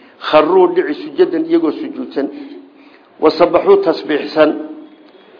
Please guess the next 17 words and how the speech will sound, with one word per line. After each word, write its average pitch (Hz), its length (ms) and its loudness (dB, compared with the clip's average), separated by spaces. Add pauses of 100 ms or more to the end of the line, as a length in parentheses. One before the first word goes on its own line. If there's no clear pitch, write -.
Bixamdi 180 320 4
rabbihim, 165 440 4
rabbigood 170 340 0
xamdigiisa 175 580 -8
iyagoo 165 240 0
tasbiixdii 147 560 -4
ku 147 120 -8
dari. 131 220 -8 (960)
Wahum 185 260 8
iyaguna 185 300 6
laa 175 160 6
yastakbiruuna, 165 800 2
aan 147 180 0
kibraynin, 139 680 -4
canil 160 260 -2
cibaada. 127 340 -6 (520)
Cibaadada 151 460 6